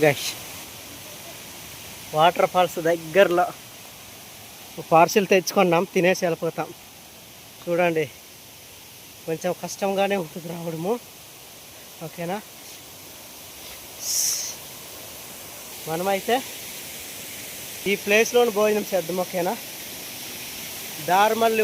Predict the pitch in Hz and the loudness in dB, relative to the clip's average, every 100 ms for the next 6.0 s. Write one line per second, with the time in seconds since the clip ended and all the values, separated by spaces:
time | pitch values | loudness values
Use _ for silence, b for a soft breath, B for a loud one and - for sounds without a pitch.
0 | 196 214 226 - 226 214 208 196 220 202 | 6 6 4 -2 -6 -4 -4 -4 -6 -6
1 | 214 208 233 220 - - - - - - | -4 -2 -2 -4 -10 -10 -10 -10 -10 -8
2 | 175 165 - - - - - - - 170 | -4 -4 -6 -10 -12 -12 -12 -12 -6 -4
3 | 202 214 208 196 202 220 - 220 202 208 | -2 -2 -2 0 0 0 -4 -4 -4 -8
4 | 190 214 302 - - - - - - - | -6 -6 -6 -8 -10 -10 -10 -10 -12 -10
5 | 180 - 220 208 220 226 226 226 220 | -10 -6 -4 -2 -4 -4 -6 -2 -4